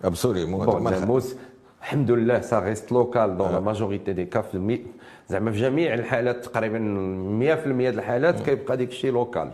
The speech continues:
Speaker 1: مهم.
Speaker 2: لوكاليزي. مي بعد النوبات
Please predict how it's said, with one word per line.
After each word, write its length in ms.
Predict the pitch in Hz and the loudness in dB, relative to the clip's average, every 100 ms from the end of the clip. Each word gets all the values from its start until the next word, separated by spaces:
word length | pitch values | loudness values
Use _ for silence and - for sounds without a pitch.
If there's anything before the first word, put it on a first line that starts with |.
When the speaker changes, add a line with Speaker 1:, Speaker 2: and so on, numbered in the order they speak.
| - | -4
Speaker 1:
مهم. 320 | 87 95 131 | -2 0 2
Speaker 2:
لوكاليزي. 580 | 135 135 107 98 - 65 - - - - - - | 2 4 0 0 -6 -10 -12 -20 -20 -20 -18 -4
مي 140 | 110 | -2
بعد 160 | 135 107 | 0 0
النوبات 420 | 127 156 226 233 | 0 0 -2 -4